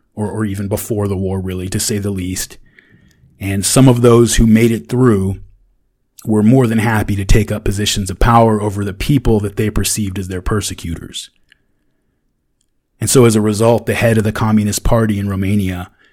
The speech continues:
and the interior minister in charge of the military police and the head of prisons and the foreign minister and the head of the secret police, for much of the time from the communist takeover,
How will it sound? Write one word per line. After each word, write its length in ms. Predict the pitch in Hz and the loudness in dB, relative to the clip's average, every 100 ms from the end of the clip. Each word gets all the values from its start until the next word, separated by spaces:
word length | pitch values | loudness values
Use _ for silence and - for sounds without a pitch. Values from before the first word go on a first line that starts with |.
| _ - | _ -12
and 200 | 104 101 | -10 -6
the 140 | 110 | -4
interior 500 | 110 107 123 113 107 | -4 -4 -2 0 2
minister 480 | 107 110 107 - 101 | 2 2 0 -2 -4
in 120 | 98 | -2
charge 340 | - 110 104 104 | 0 2 0 -2
of 60 | |
the 80 | 107 | -2
military 480 | 107 107 104 110 98 | -2 -2 -2 -2 0
police 640 | 104 107 110 98 - - _ _ _ _ | 0 4 2 2 -4 -10 _ _ _ _
and 120 | 107 | -4
the 60 | 107 | -2
head 180 | 110 107 | 0 -2
of 140 | 98 | -4
prisons 680 | - 117 104 107 104 101 - _ | 0 0 2 0 -2 -4 -10 _
and 140 | - 110 | -4 -4
the 40 | |
foreign 420 | - 123 113 110 | -2 -2 0 2
minister 560 | 101 107 - - 107 101 | 2 0 -2 -2 -2 -2
and 140 | 98 | -4
the 60 | 107 | -2
head 180 | 107 117 | 0 0
of 100 | 107 | -2
the 80 | 110 | -2
secret 440 | - 117 - 113 | 0 -2 -2 -4
police, 440 | - 107 101 101 - - - _ _ | -2 0 0 -4 -10 -20 -20 _ _
for 260 | - - 117 | -10 0 4
much 360 | 113 143 139 | 6 4 4
of 60 | 131 | 2
the 80 | 113 | 2
time 340 | - 123 117 | 2 4 2
from 160 | 107 110 | 0 0
the 80 | 104 | 0
communist 500 | 120 113 104 101 - | 0 2 0 -2 -2
takeover, 720 | 117 107 107 95 90 90 | -2 0 -2 -4 -6 -10